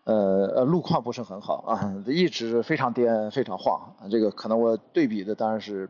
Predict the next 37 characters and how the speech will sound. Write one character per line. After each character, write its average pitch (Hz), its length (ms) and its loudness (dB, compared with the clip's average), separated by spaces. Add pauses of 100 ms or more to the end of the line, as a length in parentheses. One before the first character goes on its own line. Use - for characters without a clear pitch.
北 90 100 -10
京、 101 260 -6
上 95 220 -2
海， 80 180 -4
我 92 140 -4
比 - 100 -6
较 101 120 4
熟 98 200 -6
悉 110 120 -6
的 107 80 0
两 - 160 -4
个 - 80 -16
城 - 180 -18
市。 - 180 -4 (340)
<laughs> - 300 -10
呃， 139 120 2
主 127 160 2
题 131 100 2
是 165 80 4
什 113 80 0
么 123 80 2
呢？ 139 100 4
就 139 120 0
是 131 80 -4
触 - 340 -4
景 117 220 -4
生 147 240 -2
情， - 380 -12
就 113 140 -2
是 101 340 2 (440)
跟 123 80 2
大 127 220 2
家 - 60 -8 (160)
分 156 180 0
析 139 120 -2
两 104 220 -2
句， 95 360 -8